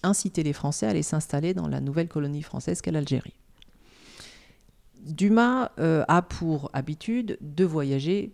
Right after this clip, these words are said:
beaucoup et d'écrire sur ses voyages. Donc, euh, il fait paraître sous forme de feuilleton dans la presse, comme pour ses romans,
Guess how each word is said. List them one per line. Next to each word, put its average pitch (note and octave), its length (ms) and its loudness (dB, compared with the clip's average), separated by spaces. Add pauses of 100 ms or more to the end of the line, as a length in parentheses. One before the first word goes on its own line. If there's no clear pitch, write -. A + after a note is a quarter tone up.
(100)
beaucoup D3 560 -4 (100)
et F#3 140 8
d'écrire F3 500 0
sur - 160 -10
ses - 140 -4
voyages. - 460 -6 (280)
Donc, E3 500 -4
euh, B2+ 680 -2 (420)
il D#3+ 220 -2
fait D3+ 200 0
paraître C#3 400 -2
sous E3+ 100 -10
forme D3+ 220 -6
de D3 80 -4
feuilleton C#3 400 -8
dans C3+ 120 -6
la A#2+ 120 -4
presse, C3+ 400 -8
comme E3+ 220 -4
pour - 160 -14
ses D3+ 140 -6
romans, D3 360 -4